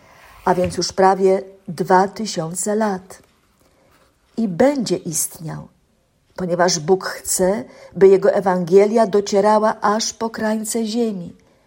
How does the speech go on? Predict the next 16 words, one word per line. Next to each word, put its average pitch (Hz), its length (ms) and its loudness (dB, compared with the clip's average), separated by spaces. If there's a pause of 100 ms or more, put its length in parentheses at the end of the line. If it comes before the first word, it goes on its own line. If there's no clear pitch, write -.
(420)
czyli 165 220 -2
wszędzie 180 520 0
tam, 190 420 0
gdzie 180 240 2
żyją 190 300 4
ludzie, 190 480 -2
którzy 202 360 -4
jeszcze 196 460 0 (300)
nie 196 220 0
mieli 254 360 -2
okazji 180 640 -4
usłyszeć 170 720 -6
o 185 100 -2
zbawieniu 185 800 2 (360)
danym 185 540 0
nam 175 240 -2